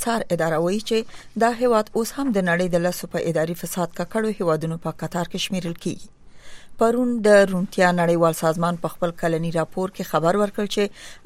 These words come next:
افغانستان د اداري فساد په ضد مبارزه کې پرمختګ کړی دی او اوس یې نوم د هغو پنځو هیوادونو په لیست کې نشته چې په اداري فساد ککړ دی.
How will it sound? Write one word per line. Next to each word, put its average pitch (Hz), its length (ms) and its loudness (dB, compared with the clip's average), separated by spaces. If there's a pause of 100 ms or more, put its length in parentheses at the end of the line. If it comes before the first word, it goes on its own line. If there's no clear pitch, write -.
(100)
افغانستان 233 500 0
د - 140 2
اداري 180 260 2
فساد 180 320 -2
په 180 160 -2
ضد 196 280 -2
مبارزه 151 440 -2
کې - 420 -16
پرمختګ 170 520 -2
کړی - 200 -4
دی - 80 -10 (380)
او 180 60 6 (100)
اوس 226 260 -6
یې 214 120 0
نوم 220 280 0
د 202 160 2
هغو 214 260 0 (120)
پنځو 185 320 0
هیوادونو 165 420 2
په 160 120 0
لیست - 160 -6
کې 160 80 -4 (100)
نشته 254 320 -2
چې 269 80 2 (340)
په 180 200 2
اداري 156 280 -2
فساد - 340 -2 (220)
ککړ 202 320 0
دی. - 100 -20